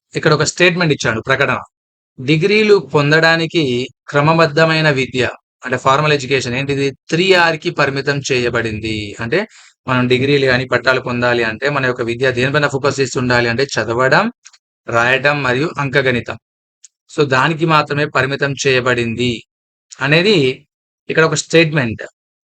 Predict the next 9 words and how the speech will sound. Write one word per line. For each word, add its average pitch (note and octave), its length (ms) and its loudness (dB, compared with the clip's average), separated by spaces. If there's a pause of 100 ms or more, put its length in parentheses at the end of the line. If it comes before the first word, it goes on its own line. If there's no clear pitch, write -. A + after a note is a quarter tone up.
(460)
So - 180 -6
క్వశ్చన్ E3+ 360 0
ఏంటి F3 180 2
ఇక్కడ? D#3+ 180 4 (800)
డిగ్రీలు F3 500 2
పొందడం D#3+ 460 2
యొక్క D3+ 200 0
ఉద్దేశాన్ని C#3+ 800 0 (680)
ప్రకటన D3+ 400 2